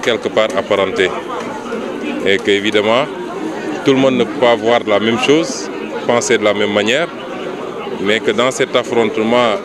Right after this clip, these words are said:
qui doit être un affrontement d'idées, de programmes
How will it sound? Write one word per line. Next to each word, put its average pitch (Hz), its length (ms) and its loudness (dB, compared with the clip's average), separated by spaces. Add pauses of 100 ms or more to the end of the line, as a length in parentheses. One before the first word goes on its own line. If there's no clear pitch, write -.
(140)
qui - 80 0
doit 120 220 4
être 123 260 0 (360)
un 160 160 4
affrontement 120 560 2
d'idées, 123 340 2 (1040)
de 117 60 6
programmes 117 600 2